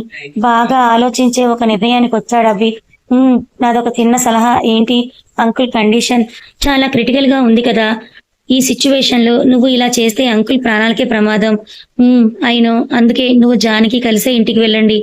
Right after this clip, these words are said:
అంకుల్ హెల్త్ కొంచెం సెట్ అయ్యాక అప్పుడు చూద్దాం." "No కశ్యప్, అప్పుడు ఇంకా అస్సలు వెళ్ళలేనేమో. రోజు రోజుకి పెరుగుతున్న నా బిడ్డ కూడా నా బలహీనత అయిపోతుంది జానకితో పాటు. అందుకే ఇప్పుడే వెళ్ళిపోతాను." "వద్దు అభి, ప్లీజ్. ఇప్పటి వరకు నీ సొంత నిర్ణయం తీసుకుని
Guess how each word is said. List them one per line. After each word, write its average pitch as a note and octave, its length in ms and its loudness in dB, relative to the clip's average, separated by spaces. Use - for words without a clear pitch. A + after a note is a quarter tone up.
అంకుల్ C4 360 2
హెల్త్ A3 280 0
కొంచెం B3 320 0
సెట్ A3 260 -4
అయ్యాక A3+ 320 -2
అప్పుడు A3 340 -2
చూద్దాం." A#3 400 0
"No B3 160 2
కశ్యప్, B3 420 -2
అప్పుడు A#3+ 240 0
ఇంకా A#3 240 0
అస్సలు B3 280 0
వెళ్ళలేనేమో. A3 760 0
రోజు B3 220 2
రోజుకి B3 340 0
పెరుగుతున్న A#3 420 0
నా A#3 160 2
బిడ్డ G#3 320 -2
కూడా A#3 240 0
నా B3+ 120 0
బలహీనత A#3+ 560 0
అయిపోతుంది A3+ 560 0
జానకితో A3+ 540 -2
పాటు. A3 340 -2
అందుకే A#3+ 420 2
ఇప్పుడే A#3+ 340 0
వెళ్ళిపోతాను." A3+ 680 0
"వద్దు A#3 300 0
అభి, A3 280 0
ప్లీజ్. A3+ 380 -2
ఇప్పటి B3+ 240 0
వరకు A#3+ 240 0
నీ C4 160 4
సొంత A#3 260 0
నిర్ణయం A#3 340 2
తీసుకుని A3+ 440 -2